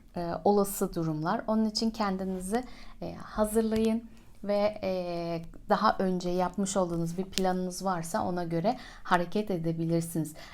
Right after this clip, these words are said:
Eğer üniversite sınavına giren veya,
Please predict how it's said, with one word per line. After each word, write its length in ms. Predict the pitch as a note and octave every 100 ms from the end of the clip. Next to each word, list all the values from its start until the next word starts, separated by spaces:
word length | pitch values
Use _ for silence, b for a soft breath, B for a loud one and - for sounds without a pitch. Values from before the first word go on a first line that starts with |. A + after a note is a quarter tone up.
| B
Eğer 280 | F#3 G#3+ C4
üniversite 520 | B3+ A#3 A3+ - F#3+
sınavına 500 | F#3+ F3+ E3+ F3 F3
giren 460 | E3 F3 D#3+ D#3
veya, 400 | E3 F3 F#3 F#3+